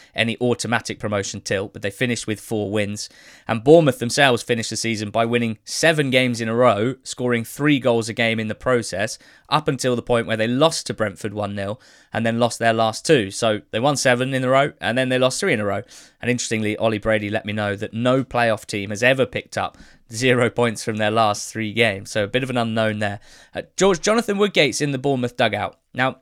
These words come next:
he was appointed as a first-team coach to replace Graham Jones, who left for Newcastle in early February. And within a day or two, Jason Tindall had been sacked with the team in sixth. Woodgate was given the job, uh,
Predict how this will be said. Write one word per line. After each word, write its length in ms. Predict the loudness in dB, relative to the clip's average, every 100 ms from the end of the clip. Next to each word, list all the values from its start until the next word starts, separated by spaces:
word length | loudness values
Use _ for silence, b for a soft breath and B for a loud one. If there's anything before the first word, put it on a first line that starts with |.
| _
he 140 | -2 -2
was 120 | 0
appointed 440 | 0 0 0 2
as 140 | 2 0
a 40 |
first-team 520 | 0 0 0 0 -4
coach 340 | 2 0 0 -6
to 120 | -6
replace 300 | -2 -2 -2
Graham 460 | -4 0 2 2
Jones, 400 | 0 0 0 -4
who 80 | -8
left 240 | -4 -4 -4
for 60 |
Newcastle 580 | -6 -6 -4 -6 -4 -6
in 80 | -2
early 220 | -2 -2
February. 500 | -2 -4 -4 -14 -14 B B B B
And 100 | -4
within 200 | 0 2
a 80 | 0
day 260 | 4 4
or 120 | 4 0
two, 260 | -4 -6
Jason 400 | -2 -2 -2 -4
Tindall 480 | -2 -2 -2 -6 -10
had 160 | -6 -4
been 140 | -4
sacked 420 | -4 0 0 -2 -14
with 120 | -12
the 60 |
team 260 | -8 -6 -6
in 80 | -8
sixth. 480 | -4 -2 -4 -8 _ b b b 2
Woodgate 360 | 2 4 2
was 160 | 2 0
given 240 | 0 0
the 80 | -2
job, 400 | 2 4 4 2 -20 _
uh, 120 | -14